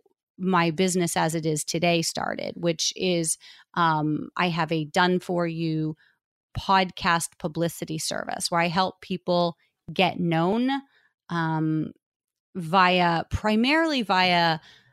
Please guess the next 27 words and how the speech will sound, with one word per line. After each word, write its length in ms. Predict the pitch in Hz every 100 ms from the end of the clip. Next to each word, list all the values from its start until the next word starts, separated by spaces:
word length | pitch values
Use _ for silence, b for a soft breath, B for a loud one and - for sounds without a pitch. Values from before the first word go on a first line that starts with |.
| b -
podcast 580 | 226 214 202 202 175
guesting, 500 | - 170 - 233 247
just 200 | 220 208
because 320 | - - 208 190
it's, 240 | 185 - -
um, 500 | 185 180 170 165 165 - -
a 100 | 190
str-, 460 | - - _ - -
a 80 | 170
tactic 600 | - 185 190 - 208 -
that 140 | 180 - -
it 200 | 196 -
works 340 | 196 196 -
for 120 | -
me 240 | 185 180 190
and 100 | 185
it 60 |
works 220 | - -
for 100 | -
many 220 | 185 175 170
people 600 | - 175 185 190 208 208 B B -
that, 360 | 180 170 165 - 185
um, 240 | 170 160
have 280 | - 185 180
a 60 | 175
big 240 | 180 175
message. 720 | 175 175 - 233 247 240 -